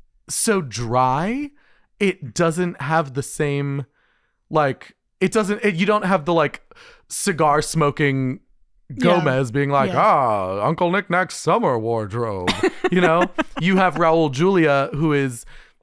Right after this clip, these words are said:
Speaker 1: uh, an amazing actor
Speaker 2: Yes.
Speaker 1: and, and,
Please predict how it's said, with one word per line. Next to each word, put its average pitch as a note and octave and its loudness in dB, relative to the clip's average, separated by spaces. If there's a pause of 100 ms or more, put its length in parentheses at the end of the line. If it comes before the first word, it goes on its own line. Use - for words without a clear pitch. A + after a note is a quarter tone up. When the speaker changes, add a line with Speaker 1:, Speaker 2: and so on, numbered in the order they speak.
(1200)
Speaker 1:
uh, A#2 0 (420)
an F#3 2
amazing D#3 0
actor A#2+ -6 (400)
Speaker 2:
Yes. F3+ -8 (140)
Speaker 1:
and, D3+ 0
and, D3 -2